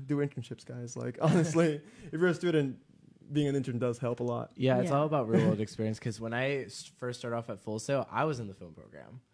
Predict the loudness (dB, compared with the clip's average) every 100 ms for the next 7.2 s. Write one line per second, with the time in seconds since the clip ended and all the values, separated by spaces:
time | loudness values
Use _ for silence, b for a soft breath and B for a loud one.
0 | -16 -10 -6 -4 -4 -2 -2 -4 -4 -6
1 | -6 -8 -12 -10 -10 -12 -18 _ -20 -18
2 | -12 -10 -6 -6 -8 -12 -12 -8 -8 -6
3 | -10 -8 -10 -10 -10 -14 _ _ -20 -20
4 | -12 -8 -8 -10 -10 -10 -10 -10 -10 -6
5 | -4 -4 -6 -6 -4 -4 -4 -6 -4 -6
6 | -4 -4 -4 -6 B B -4 -4 -4 -6
7 | -6 -8